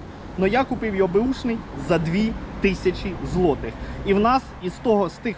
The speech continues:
коштів, які ми збирали, залишилось триста п'ятдесят, там триста двадцять чимось злот, ну, триста п'ятдесят, грубо говоря. Напишіть, що ми з ними будемо робити.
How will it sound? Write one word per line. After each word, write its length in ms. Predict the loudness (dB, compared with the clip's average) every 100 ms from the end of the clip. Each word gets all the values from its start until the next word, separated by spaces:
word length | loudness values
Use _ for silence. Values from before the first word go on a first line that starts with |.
| 2
коштів, 360 | 2 2 -2 -6
які 200 | -2 -2
ми 120 | -2
збирали, 520 | 2 4 4 2 -2
залишилось 640 | 0 0 2 0 -2 -4
триста 440 | -4 -4 -4 -4 -4
п'ятдесят, 560 | -2 -4 -4 0 0 -2 -14 -20 -8 -4
там 160 | -2
триста 340 | -2 -4 -2 -2
двадцять 440 | 0 -2 -4 -6
чимось 220 | -4 -4
злот, 220 | -2 -4 -2
ну, 80 | -2
триста 300 | -2 -2 -4
п'ятдесят, 420 | -2 -2 -2 -4
грубо 220 | -6 -4
говоря. 300 | -2 0 -2 -4 -18 -18 -2
Напишіть, 480 | 0 0 0 -2 -2
що 260 | 0 0
ми 200 | 2 -2 -6 -10
з 120 | -4
ними 320 | -2 0 -4 -4
будемо 360 | -4 -2 -2 0
робити. 300 | 0 0